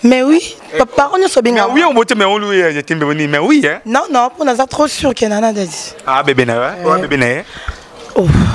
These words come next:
Speaker 1: mais c'est mon père, non ?
Speaker 2: Oh, yo, ça, bébé, né ?
Speaker 1: Oui, oui, na bébé, né.
Speaker 2: Oh, mais la pema, oui.
Speaker 1: Ah, na, mais la pema. Daddy, le ba, mais li pema, tenga que mais la pema.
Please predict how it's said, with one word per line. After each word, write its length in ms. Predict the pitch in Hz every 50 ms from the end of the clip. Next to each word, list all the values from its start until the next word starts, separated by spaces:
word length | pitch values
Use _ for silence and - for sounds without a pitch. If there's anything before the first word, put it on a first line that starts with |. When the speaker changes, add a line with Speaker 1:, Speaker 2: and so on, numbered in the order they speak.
| - - - -
Speaker 1:
mais 120 | 226 233 269
c'est 140 | - - 285
mon 140 | 269 269
père, 240 | - - 294 262 214
non ? 140 | 214 226 254 - - - - - -
Speaker 2:
Oh, 80 | 147
yo, 240 | 147 147 143 175 220
ça, 120 | 190 196
bébé, 200 | 175 147 143 143
né ? 220 | 135 127 120 120 117 - - - - - - - - - - - - - - - - - - -
Speaker 1:
Oui, 160 | 214 214 233 220
oui, 220 | 208 220 254 269 - - - -
na 100 | 208 196
bébé, 280 | 190 185 175 180 180
né. 200 | 180 175 170 175 170 - -
Speaker 2:
Oh, 120 | 165 208
mais 100 | 220 196
la 80 | 160 143
pema, 180 | - 147 147 139
oui. 340 | 123 120 117 117 120 117 - - - - - - - - - - - -
Speaker 1:
Ah, 220 | - 226 214 208 202 170 - - 175 208 233 208 185 170 190 - - -
na, 120 | 240 240 247
mais 160 | 247 226 202
la 120 | 185 185
pema. 520 | - - - 294 311 302 254 208 175 160 170 196 190 - - - - - -
Daddy, 280 | 233 214 - - 262 233
le 100 | 202 202
ba, 120 | 196 214
mais 200 | 202 202 202 202
li 100 | 220 254
pema, 320 | 262 - 302 277 262 220 190
tenga 300 | - 247 254 269 269 254
que 120 | - 214
mais 140 | 196 196 190
la 120 | 185 185
pema. 420 | 185 - 285 294 285 233 190 165